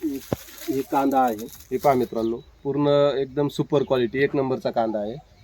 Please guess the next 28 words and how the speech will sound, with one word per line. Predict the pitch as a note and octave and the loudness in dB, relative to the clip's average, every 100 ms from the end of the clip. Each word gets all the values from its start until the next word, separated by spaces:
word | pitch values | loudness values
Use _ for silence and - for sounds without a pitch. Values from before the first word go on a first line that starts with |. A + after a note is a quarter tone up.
| - | -4
अ, | A#2 A#2 A#2+ | 2 2 2
तर | - - C#3 C3 C3 C3 | -2 0 4 6 4 2
मध्यंतरी | C3+ C3+ C#3+ D3+ D3+ D#3+ D#3 | 0 0 2 2 0 2 2
ज्यावेळेस | D3+ D#3 D3+ | 2 0 2
आपण, | D3 - D#3 D#3 | 2 4 6 6
अ, | D3+ D3+ D3 - - C3+ A2+ | 4 2 -2 -14 -2 -2 0
खताचा | B2 D3 C#3 | 2 2 4
वगैरे | D3+ D3 D#3 | 2 2 2
व्हिडिओ | C#3 C#3 C3+ | 2 2 4
टाकला | C3+ - | 4 4
होता | A2+ A#2+ C#3 | 2 2 0
त्यावेळेस, | D#3 D3 D#3 D3+ - | 2 2 2 -2 -2
अ, | D#3+ D3+ | 0 2
एका | D3+ D3 D#3 D3+ - _ - | 0 2 4 4 0 _ -4
आपल्या | C3 D3 | -2 0
व्ह्यूअर्सनी, | D3+ D3+ D#3 - D#3 D3+ | 2 2 2 0 0 0
अ, | C3 C3+ C3 | 0 2 2
एका | B2+ C3 C#3+ C3+ | 2 2 2 2
शेतकऱ्याने | C#3+ - D3 D3 | -2 2 4 6
आपल्याला | C#3+ D3 C#3 | 4 4 -2
प्रश्न | C#3 - B2 | -4 -2 -2
केला | C3 B2 | 2 4
होता | A2 A#2 C#3 - - - | 4 2 -2 -4 -20 -2
का | B2 A#2+ B2 | 4 6 6
तुम्ही | A#2 D3+ C#3+ D3 | 4 0 0 2
जे | D3 - | -2 0
खत, | C3+ C3 C#3+ | 0 2 6
अ, | C#3+ | 8